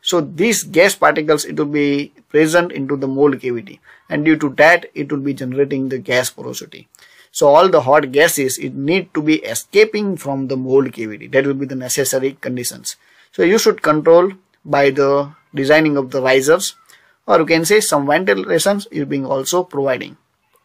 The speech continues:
Or you can say in some castings, it will be utilization of the different risering systems, like a open riser, or you also find a blind riser. So as from my requirements, I would like to select.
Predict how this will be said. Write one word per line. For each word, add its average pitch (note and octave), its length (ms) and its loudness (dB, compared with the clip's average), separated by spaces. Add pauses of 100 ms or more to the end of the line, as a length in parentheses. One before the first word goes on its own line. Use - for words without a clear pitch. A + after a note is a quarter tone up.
(280)
Or G#3 100 6
you E3+ 80 4
can E3 220 0
say E3+ 160 2
in D#3 100 0
some D#3 240 0
castings, D#3 480 0
it D3 160 -6
will D3 80 -6
be C#3 120 -4
utilization D3 600 2
of B2 200 -6
the C3+ 120 -2
different C#3+ 400 -6
risering B2 420 -4
systems, G#2+ 540 -6 (680)
like C3 340 2 (100)
a B2+ 280 0
open C#3+ 280 0
riser, D3 380 4 (240)
or C3+ 400 -2
you E3 400 -2
also G3+ 320 4
find D#3+ 400 2
a A3 160 0
blind C3+ 520 -2
riser. A2 360 -10 (360)
So - 140 0
as G3 140 4
from E3 160 0
my D3 160 2
requirements, D#3+ 640 2
I C#3+ 80 -2
would C#3 140 -2
like B2+ 280 -2
to A3 220 -2 (100)
select. - 560 -8